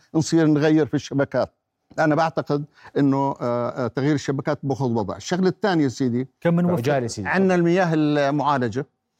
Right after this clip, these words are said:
Speaker 1: لأنه هذه عم إحنا بنكررها وبنظبطها ضمن المواصفة الأردنية وبنعطيها للزراعة.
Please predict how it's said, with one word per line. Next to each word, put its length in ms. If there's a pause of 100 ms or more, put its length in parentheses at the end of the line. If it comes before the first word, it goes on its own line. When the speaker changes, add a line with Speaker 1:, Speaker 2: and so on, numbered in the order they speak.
(100)
Speaker 1:
لأنه 260
هذه 280
عم 280
إحنا 320 (560)
بنكررها 720
وبنظبطها 840
ضمن 140
المواصفة 560
الأردنية 540
وبنعطيها 460
للزراعة. 520